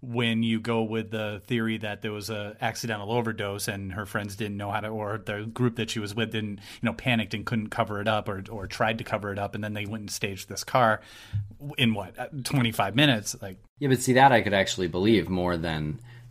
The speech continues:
Speaker 2: more than, you know, she was taken from the car and, and then they staged it. I feel like it was either staged because of this overdose and these people who were on drugs did this thing that made no fucking sense to anybody but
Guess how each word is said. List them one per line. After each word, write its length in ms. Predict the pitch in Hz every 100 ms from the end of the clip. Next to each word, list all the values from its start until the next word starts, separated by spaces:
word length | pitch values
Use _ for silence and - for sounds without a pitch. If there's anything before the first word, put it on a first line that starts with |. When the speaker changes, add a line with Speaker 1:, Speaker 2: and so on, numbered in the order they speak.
| 98
Speaker 2:
more 220 | 95 87
than, 400 | 82 80 78 76
you 100 | 87
know, 120 | 78
she 180 | - 87
was 260 | 80 73 -
taken 400 | - 101 90 80
from 180 | 78 71
the 80 |
car 560 | 69 78 73 71 69 -
and, 320 | 87 80 85
and 240 | 82 82 85
then 160 | 113
they 140 | 101 85
staged 560 | - - 73 69 -
it. 100 | 71 67
I 80 | 107
feel 180 | 131 123
like 140 | 117
it 80 | 120
was 160 | 110
either 160 | 113 107
staged 580 | - 113 110 107 - -
because 300 | 110 110 101
of 100 | 95
this 140 | 92
overdose 520 | 113 139 107 104 104
and 140 | 98 95
these 300 | 92 87 -
people 420 | 104 95 98 92
who 80 | 95
were 240 | 90 87
on 160 | 87 85
drugs 400 | 98 143 113 92
did 260 | 98 90
this 220 | 90 90 -
thing 300 | 101 95 92
that 180 | 80
made 260 | 98 92 85
no 240 | 92 95
fucking 380 | 90 - 85 87
sense 320 | - 110 110 -
to 160 | 80
anybody 440 | 113 143 98 87 90
but 260 | 92 82